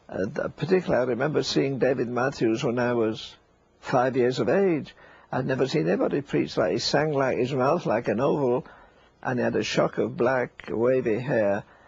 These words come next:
and he had a zeal and he had a joy in the Lord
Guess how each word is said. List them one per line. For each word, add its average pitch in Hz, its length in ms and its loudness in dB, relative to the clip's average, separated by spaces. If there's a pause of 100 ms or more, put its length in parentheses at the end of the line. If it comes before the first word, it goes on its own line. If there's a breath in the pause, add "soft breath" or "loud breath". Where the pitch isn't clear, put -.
(200 loud breath)
and 160 140 0
he 156 60 2
had 139 160 0
a 120 100 4
zeal 151 520 2
and 117 100 2
he 123 80 0
had 117 120 0
a 113 100 2
joy 160 460 0
in 131 100 -2
the 113 100 -2
Lord 131 540 0